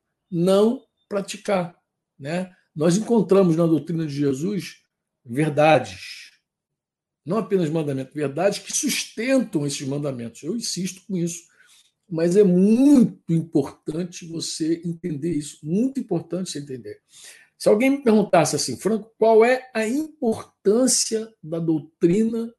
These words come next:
de Jesus? Qual é a importância?" Em primeiro lugar, eu diria, bem,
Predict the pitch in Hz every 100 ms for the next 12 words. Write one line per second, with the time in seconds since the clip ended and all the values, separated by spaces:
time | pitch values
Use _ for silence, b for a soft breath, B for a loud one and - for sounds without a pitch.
0 | _ - 156 165 151 135 120 - - 208
1 | 214 - 180 - - 107 - 208 233 233
2 | 196 208 233 - _ _ _ _ _ _
3 | 202 180 135 113 160 120 113